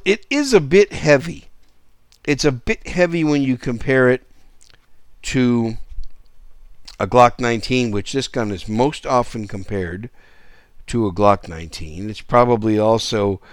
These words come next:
pretty much compared to a, uh, Sig P three twenty Compact. Now, it might not be heavier than the three twenty Compact,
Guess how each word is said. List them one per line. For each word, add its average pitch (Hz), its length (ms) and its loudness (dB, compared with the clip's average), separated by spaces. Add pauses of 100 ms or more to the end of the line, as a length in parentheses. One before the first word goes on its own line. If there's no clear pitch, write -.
(440)
pretty 127 220 2
much 104 320 -4
compared 101 580 -4
to 101 220 -4
a, 87 260 -2
uh, 82 180 -8 (360)
Sig 131 420 -2
P 120 140 -6
three 110 180 -4
twenty 98 300 -4
Compact. 101 920 -4 (580)
Now, 107 200 0
it 113 60 0
might 143 260 4
not 131 220 2
be 113 120 0
heavier 107 400 2
than 95 220 -2
the 87 80 -8
three 107 260 -4
twenty 92 300 -6
Compact, 101 720 -8